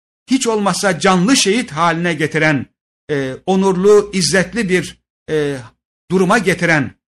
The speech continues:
e, bir vakadır ölüm ve ahiret bilinci. O yüzden Bakara suresi dördüncü ayette Kur'an'ın doğru yola kılavuzluk edeceği, hidayetine sebep olacağı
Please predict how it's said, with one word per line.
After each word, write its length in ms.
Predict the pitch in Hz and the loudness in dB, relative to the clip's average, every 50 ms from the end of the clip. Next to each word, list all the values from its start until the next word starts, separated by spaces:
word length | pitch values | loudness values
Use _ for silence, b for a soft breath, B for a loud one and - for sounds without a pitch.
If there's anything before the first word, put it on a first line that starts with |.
| - | -8
e, 360 | 147 143 139 139 131 123 120 | -6 -6 -4 -4 -6 -6 -2
bir 320 | 139 185 170 135 107 101 _ - | 0 0 0 -2 -4 -12 _ -8
vakadır 840 | 117 151 165 160 156 - - 143 147 202 202 170 180 151 - - - - | -4 -2 -2 -2 -2 -4 -4 -2 0 0 0 0 0 -2 -2 -6 -10 -6
ölüm 280 | 165 165 170 175 156 143 | -4 -4 -2 -2 -2 -2
ve 60 | 151 | -2
ahiret 460 | 131 143 135 135 139 139 131 131 - | -2 -2 -2 -2 -2 -4 -4 -4 -4
bilinci. 500 | 139 127 127 120 117 117 120 101 90 _ _ _ _ _ - | -4 -4 -4 -4 -6 -6 -6 -10 -10 _ _ _ _ _ -4
O 100 | 202 240 | -2 -2
yüzden 420 | 240 214 175 185 185 170 - - | -2 -2 0 0 0 -2 -2 -4
Bakara 300 | 160 185 - 214 208 202 | -6 -4 -2 0 -2 -2
suresi 400 | - - 196 185 170 180 190 170 | -2 -2 -2 -2 -2 -4 -4 -2
dördüncü 420 | 180 175 175 156 175 175 170 175 175 | 0 -2 -2 -2 -2 -4 -2 -2 -2
ayette 580 | 160 160 156 151 147 - 160 151 131 110 - _ _ _ _ _ _ | -2 0 -2 -2 -4 -2 -2 -2 -4 -4 -8 _ _ _ _ _ _
Kur'an'ın 640 | - - 202 - 196 208 208 214 214 202 170 - - _ _ _ - - 147 | -6 -4 -2 0 0 0 0 0 0 -4 -6 -8 -12 _ _ _ -14 -8 -2
doğru 300 | 143 202 208 196 208 254 | 0 2 2 2 2 2
yola 400 | 254 233 214 208 202 185 170 - - | 2 0 2 2 2 0 0 -4 -8
kılavuzluk 760 | - - 208 208 196 196 202 190 175 185 233 - - - - _ _ _ - | -4 -2 0 2 2 2 2 0 0 -2 -2 -4 -4 -8 -20 _ _ _ -6
edeceği, 500 | 180 185 170 180 165 139 170 165 160 143 117 - _ _ _ _ _ - | -6 -2 -2 -2 -2 0 0 0 0 0 -2 -6 _ _ _ _ _ -6
hidayetine 640 | 175 185 165 208 190 190 190 190 185 190 202 220 202 | -4 -2 0 2 2 2 2 0 0 -2 -2 -2 -2
sebep 380 | - - 175 180 226 226 - | -2 -2 0 0 0 -2 -2
olacağı 500 | - 175 175 170 147 160 175 170 160 131 | -4 -2 -2 -2 -2 0 0 0 0 0